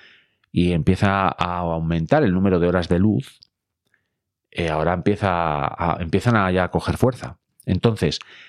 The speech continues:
no nos interesa que el bancal de ajos se vea demasiado invadido.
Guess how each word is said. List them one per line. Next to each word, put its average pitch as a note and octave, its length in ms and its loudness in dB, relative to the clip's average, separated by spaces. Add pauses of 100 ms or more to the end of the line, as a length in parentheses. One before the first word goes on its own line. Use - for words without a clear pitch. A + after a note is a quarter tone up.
(140)
no A2+ 100 4
nos B2 180 0
interesa B2 800 0
que G2+ 140 0
el G2 140 0
bancal F#2+ 440 0
de G#2+ 100 2
ajos A2 460 0 (1200)
se - 180 2
vea G#2 200 2
demasiado F2+ 500 2
invadido. C#2 500 0